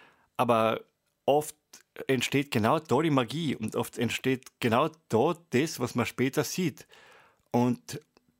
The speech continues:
das macht auch wirklich einen Großteil meine-, meiner Identität als Musiker aus. Also die Stunden, wo niemand zusieht, wo man alleine ist und wo auch eigentlich nicht wirklich was Aufregen-, Aufregendes passiert, aber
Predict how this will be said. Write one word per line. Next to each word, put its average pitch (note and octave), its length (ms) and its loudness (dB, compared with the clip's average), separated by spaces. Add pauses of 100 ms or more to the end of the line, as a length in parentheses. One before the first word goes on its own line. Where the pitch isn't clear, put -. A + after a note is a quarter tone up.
(180)
das A2+ 260 -2
macht A#2 320 0
auch A2+ 180 0
wirklich C3 340 -2
einen G#2+ 160 -4
Großteil B2 600 0
meine-, A2+ 280 2
meiner A#2 280 2
Identität C3 720 -2
als - 200 -2
Musiker C#3+ 540 -2
aus. B2+ 400 -2 (380)
Also A2 240 -4
die G2+ 160 -2
Stunden, C3 640 0
wo A2 140 -2
niemand D#3 420 0
zusieht, - 480 -10
wo A2+ 100 2
man C3 140 2
alleine B2 420 2
ist - 380 -8 (480)
und G#2+ 420 0 (840)
wo A#2+ 200 0
auch A#2 320 2
eigentlich A#2+ 340 2
nicht C3 260 2
wirklich C3+ 280 0
was A#2+ 140 0
Aufregen-, A#2+ 480 0
Aufregendes A#2 600 0
passiert, E3+ 520 -2
aber B2+ 440 0